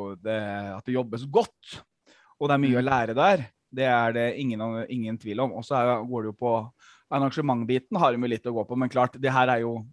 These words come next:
Speaker 1: noe de gjør en gang hvert kvartal, og så er det jo, eh, men om å ha to store fot-, altså sånn Proffdrømmen og fotballarrangement også, da. Så fikk vi stå, fikk vi den æren av å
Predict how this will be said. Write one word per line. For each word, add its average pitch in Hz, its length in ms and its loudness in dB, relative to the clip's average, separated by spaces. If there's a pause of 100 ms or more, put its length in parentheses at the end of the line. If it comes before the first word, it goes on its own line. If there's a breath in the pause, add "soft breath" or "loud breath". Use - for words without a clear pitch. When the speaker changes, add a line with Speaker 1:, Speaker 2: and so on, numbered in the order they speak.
(160)
Speaker 1:
noe 127 160 -4
de 120 80 -2
gjør 117 320 -2
en 113 160 -6
gang 107 180 -6
hvert 110 220 -4
kvartal, 123 480 0
og 123 160 -14
så 120 160 -4
er 107 80 -6
det 107 80 -4
jo, 110 80 -4 (160)
eh, 113 240 -4 (420 soft breath)
men 135 140 -2
om 127 80 0
å 123 80 2
ha 127 80 -2
to 135 240 -10
store 123 720 -4
fot-, 127 240 -10
altså 123 320 0
sånn 117 160 -4 (100)
Proffdrømmen 117 840 -2
og 117 320 -4
fotballarrangement 117 1200 -2
også, 233 80 -2
da. - 280 -16 (120)
Så - 160 -6
fikk 247 160 0
vi 233 80 0
stå, 196 160 6 (560 soft breath)
fikk 214 240 -6
vi 196 80 8 (320)
den 180 160 -2
æren 127 400 2
av 131 80 -4
å 135 100 0